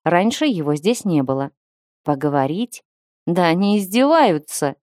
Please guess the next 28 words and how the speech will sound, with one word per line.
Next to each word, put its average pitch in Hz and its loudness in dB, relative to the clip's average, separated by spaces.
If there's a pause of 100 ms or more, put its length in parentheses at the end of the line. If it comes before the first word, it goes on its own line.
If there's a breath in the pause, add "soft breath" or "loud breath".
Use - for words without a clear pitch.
(320)
Ей 220 4
отчаянно 233 4
захотелось 196 0
заняться 202 0
спринтерским 202 0
бегом 165 2
под 156 -4
проливным 196 2
дождём, 147 0 (220)
сбежать 196 0
подальше 180 0
от 143 -4
всего, 156 -4 (100)
от 180 0
Вальдемара, 175 0 (100)
от - -4
Руслана, 175 0
от 135 -6
Эдика, 180 0
от 151 -8
Кэт, 247 2 (120)
от 202 0
семьи 247 2
и 196 2
от 190 4
этого 220 2
дурного 208 4
наследства. 175 -2